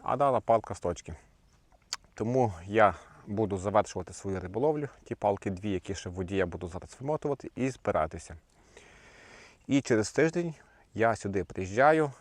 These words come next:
і Славік приїжджає, і тут будуть дуже цікаві змагання. А які саме, розкажу вам в тому відео, яке я знімлю з тих змагань. І ще напишіть, будь ласка, під цим відео, чи вам взагалі цікаво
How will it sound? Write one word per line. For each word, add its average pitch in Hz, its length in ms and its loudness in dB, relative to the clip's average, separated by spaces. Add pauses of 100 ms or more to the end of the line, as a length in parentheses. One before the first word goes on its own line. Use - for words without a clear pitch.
(100)
і - 80 -12
Славік 143 420 0
приїжджає, 123 600 0
і 101 100 -8
тут 120 160 -4
будуть 104 500 -4
дуже 131 540 -2
цікаві 101 440 0
змагання. 85 440 -6 (440)
А 92 80 2
які 107 240 0
саме, 147 400 4 (220)
розкажу - 520 2
вам 110 180 2
в 104 60 -14
тому 101 280 -2
відео, 143 400 -2 (300)
яке 107 320 -2
я 98 100 0
знімлю 117 340 -4
з - 80 -14
тих 98 180 -2
змагань. 87 380 -4 (540)
І 113 100 -4
ще 127 220 4
напишіть, 113 400 -2
будь 139 160 0
ласка, 107 460 2
під 104 140 -8
цим 117 180 -2
відео, 90 400 -2
чи - 120 -8
вам 117 180 0
взагалі 107 400 -2
цікаво 131 600 2